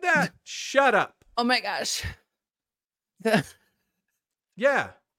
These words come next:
Speaker 1: That's what upsets me, man.
Speaker 2: It's
Speaker 1: We had a
Speaker 2: wild. Yeah, man.
Speaker 1: president, we had a pr-, a real person, not a phony actor who's being bought and paid by people you didn't even vote for.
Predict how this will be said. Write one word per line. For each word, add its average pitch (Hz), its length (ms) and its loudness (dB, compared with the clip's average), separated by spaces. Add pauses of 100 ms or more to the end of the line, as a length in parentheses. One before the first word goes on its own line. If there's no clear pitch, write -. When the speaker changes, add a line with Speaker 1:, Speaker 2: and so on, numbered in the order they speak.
(300)
Speaker 1:
That's 220 260 0
what 240 160 4
upsets 202 440 -4
me, 139 120 -10
man. 135 280 -8 (140)
Speaker 2:
It's 220 280 4
Speaker 1:
We 240 140 -4
had 240 180 6
a 135 40 2
Speaker 2:
wild. - 20 -2
Yeah, - 0 -
man. 135 80 -4
Speaker 1:
president, 185 640 2
we 185 200 -6
had 190 180 2
a 143 60 -4
pr-, - 240 -10
a 143 140 -2 (180)
real 208 320 4
person, 185 680 -2 (480)
not 180 240 4
a 180 100 4
phony 196 560 0
actor 170 600 2 (220)
who's 170 280 -4
being 170 340 -2
bought 180 300 2
and 156 140 -12
paid 185 300 -2
by 151 140 0
people 165 340 -8
you 170 180 -4
didn't 170 200 -4
even 139 280 -6
vote 170 320 -2
for. 135 220 -4